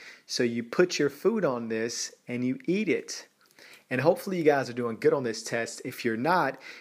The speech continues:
go watch that video and then watch this. You place your food on this and you eat it. What is it called? <laughs> That would be a plate. So a plate is what you would eat off of.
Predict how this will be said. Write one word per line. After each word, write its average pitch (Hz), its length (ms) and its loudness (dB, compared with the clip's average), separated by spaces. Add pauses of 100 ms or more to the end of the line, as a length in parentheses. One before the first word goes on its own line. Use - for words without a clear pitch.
(160)
go 147 140 8
watch 165 300 2
that 131 200 0
video 151 600 0
and 117 120 -8
then 123 180 -2
watch 113 320 -2
this. 110 460 -6 (520)
You 123 140 -2
place 170 480 2
your 127 120 0
food 202 440 2
on 117 220 0
this 110 420 -4 (320)
and 117 180 -6
you 117 160 -10 (120)
eat 135 220 0
it. - 420 -8 (680)
What 120 160 0
is 107 100 -8
it 120 120 -6
called? 107 480 -6 (360)
<laughs> - 0 -
That 131 720 0
would 131 140 4
be 139 160 2
a 131 180 2
plate. 156 600 2 (300)
So 131 260 4
a 113 60 0
plate 156 480 2
is 123 300 0
what 123 200 0
you 123 80 0
would 120 180 -4
eat 135 180 2
off 120 280 -2
of. 104 340 -6